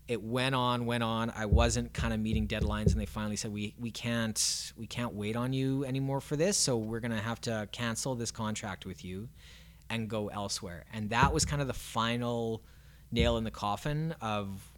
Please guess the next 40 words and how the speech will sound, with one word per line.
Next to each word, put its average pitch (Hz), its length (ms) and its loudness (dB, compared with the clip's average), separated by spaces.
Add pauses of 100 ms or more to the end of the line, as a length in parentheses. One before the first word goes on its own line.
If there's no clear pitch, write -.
(540)
why 113 280 0
am 135 160 0
I 147 60 0
working 131 360 -2
a 113 40 -4
full-time 120 520 -2
job 104 360 -2
that 104 120 -6
isn't 113 300 -6
fulfilling 113 520 -2
as 107 140 -4
the 107 60 -6
stuff - 280 -4
I'm 104 120 -4
doing 101 260 -4
on 95 120 -4
the 90 60 -8
side? 120 540 0 (380)
And 113 200 -2
now 117 220 2
I'm 117 160 0
losing, 120 640 0
like, 110 160 -6
I'm 117 100 -4
letting 127 300 0
people 113 300 -6
down 107 320 -2
because 101 220 -6
I'm 104 80 -6
trying 110 260 -6
to 107 80 -6
do 101 180 -8
too - 160 -10
many 92 180 -6
things. 117 600 -2 (760)
And 117 480 0
so, 113 720 0
yeah, 117 400 2
I, 104 320 -4
uh, 104 460 -4